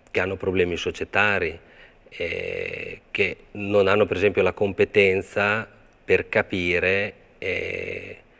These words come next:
risolvere problematiche che riguardano il loro patrimonio, eh, come anche però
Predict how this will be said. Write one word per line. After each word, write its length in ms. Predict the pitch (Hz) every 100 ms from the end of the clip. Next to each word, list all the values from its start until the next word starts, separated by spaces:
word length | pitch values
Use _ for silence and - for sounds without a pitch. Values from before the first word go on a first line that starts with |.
| _ _ _ _ _
risolvere 960 | 104 104 - 107 95 98 104 107 110 - - _
problematiche 640 | - 98 107 95 95 - 110
che 120 | 95
riguardano 380 | 95 95 104 101
il 60 |
loro 180 | 92 90
patrimonio, 800 | 90 85 90 123 123 92 80 76 - - _ _ - - _ _ _ _ _ - _ _ -
eh, 500 | 98 95 92 90 82
come 240 | - 117
anche 300 | 98 110 -
però 960 | - 85 104 120 92 80 78 71 -